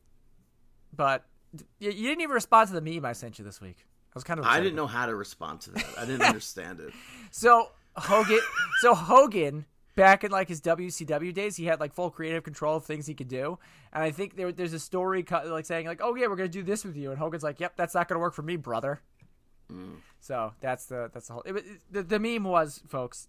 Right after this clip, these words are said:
Speaker 1: just so you, it was Tony Khan. Uh, let me pull up this thing. Da, da, da, talking here 'cause I don't want any, uh, background noise. It's a picture of Tony Khan saying, "So we'll do, uh, Adam Page versus Okada for the I W G P title."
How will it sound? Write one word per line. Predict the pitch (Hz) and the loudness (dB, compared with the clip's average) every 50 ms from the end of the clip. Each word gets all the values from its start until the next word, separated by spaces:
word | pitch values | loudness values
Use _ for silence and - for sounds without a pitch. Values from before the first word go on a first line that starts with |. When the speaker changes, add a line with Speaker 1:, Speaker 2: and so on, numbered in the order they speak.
| _ | _
Speaker 1:
just | _ - 151 - | _ -14 -12 -12
so | - 147 | -12 -12
you, | 135 - - - - _ _ | -14 -16 -20 -20 -20 _ _
it | - 180 | -6 -4
was | 175 175 | -4 -4
Tony | - - 226 208 202 196 | -4 -2 -2 -2 -2 -2
Khan. | 165 220 190 175 170 165 156 151 156 147 - _ _ _ - _ _ _ _ | -2 4 4 6 6 6 4 2 -2 -8 -14 _ _ _ -20 _ _ _ _
Uh, | - 123 120 120 120 - | -4 -2 0 0 0 -2
let | - 190 | -6 -12
me | 240 | -14
pull | 220 - - 147 135 127 - | -14 -10 -8 -8 -8 -8 -8
up | - 120 113 - _ _ | -10 -10 -10 -12 _ _
this | - 101 - | -20 -20 -18
thing. | _ - 95 95 95 - _ _ _ _ _ _ _ _ _ - - _ _ _ _ _ _ _ _ _ _ _ _ _ | _ -16 -16 -16 -18 -20 _ _ _ _ _ _ _ _ _ -20 -20 _ _ _ _ _ _ _ _ _ _ _ _ _
Da, | - 98 - | -20 -20 -18
da, | _ 107 | _ -10
da, | 120 139 143 139 139 135 135 131 127 123 123 - | -8 -6 -4 -4 -2 -2 -2 -2 -4 -6 -6 -8
talking | - 127 135 147 - - 135 135 131 135 131 | -6 -4 -4 -4 -4 -8 -12 -12 -12 -14 -14
here | - 139 139 135 131 131 | -14 -14 -12 -10 -10 -10
'cause | 127 - 110 | -12 -14 -14
I | 107 107 | -14 -10
don't | 110 113 107 | -10 -10 -10
want | 110 110 107 107 110 113 113 | -10 -12 -12 -12 -14 -18 -18
any, | 110 107 107 104 | -18 -18 -18 -18
uh, | 101 101 101 | -18 -18 -16
background | - 123 135 143 151 151 151 | -14 -12 -10 -8 -4 -2 -2
noise. | 151 147 - - - - _ - | -2 -4 -6 -16 -20 -20 _ -10
It's | 143 156 | -10 -8
a | |
picture | - - 240 190 208 202 | -4 -4 -2 -2 -2 -2
of | |
Tony | - 226 185 175 175 | 4 4 4 4 4
Khan | - - 165 160 156 151 | 2 4 4 4 4 2
saying, | - 170 170 175 175 | -2 -4 -4 -4 -2
"So | - - 214 | -2 -2 0
we'll | 202 214 208 | 0 0 -2
do, | 175 214 220 214 | -2 0 0 0
uh, | 175 117 156 - - 185 - - _ - | -2 -2 -6 -4 -4 -6 -6 -6 _ 4
Adam | 202 208 220 220 | 4 4 4 4
Page | 180 196 214 214 214 190 | -2 -2 -2 -2 -2 -2
versus | 185 185 185 - - | -4 -6 -6 -4 -4
Okada | 185 180 - - 196 185 185 185 | -4 -4 -2 4 4 4 4 4
for | - 165 | 0 -4
the | 160 175 175 | 0 2 4
I | 180 185 | 4 4
W | 165 175 175 165 165 165 170 | 4 0 -2 -2 -4 -8 -8
G | 147 135 151 160 165 165 160 - - _ _ | -10 -8 -8 -8 -6 -6 -6 -8 -10 _ _
P | - - 151 143 143 - - - | -20 -14 -12 -10 -10 -10 -12 -16
title." | - - - 185 185 147 139 131 123 123 | -14 -4 -2 -2 0 0 -2 -2 -2 -4